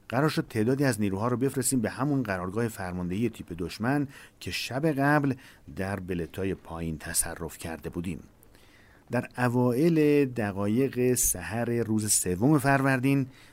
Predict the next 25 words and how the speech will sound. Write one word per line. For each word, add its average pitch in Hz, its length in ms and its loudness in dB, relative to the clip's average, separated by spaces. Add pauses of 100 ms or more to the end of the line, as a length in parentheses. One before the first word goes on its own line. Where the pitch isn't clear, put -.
(120)
نیروهای 104 380 2
کمکی 92 420 -4
به 110 100 0
خط 110 320 -6
دفاعی 90 460 -4
ما 85 140 -4
رسیدن 76 400 -6
و 90 120 -2
سریع 117 460 2 (220)
اونها 95 300 -2
رو 117 220 0 (280)
در 90 220 -6
امتداد 104 580 0
خاکریز 127 460 -2
شرقی 95 560 -4
غربی 95 460 0
حاشیه 104 480 0
جنوبی 101 440 2
جاده 143 360 2
آسفالت 127 380 -2
اندیمش 120 520 0
به 117 120 -2
دهلوران 113 640 2
مستقر 87 460 -2
کردیم. - 380 -18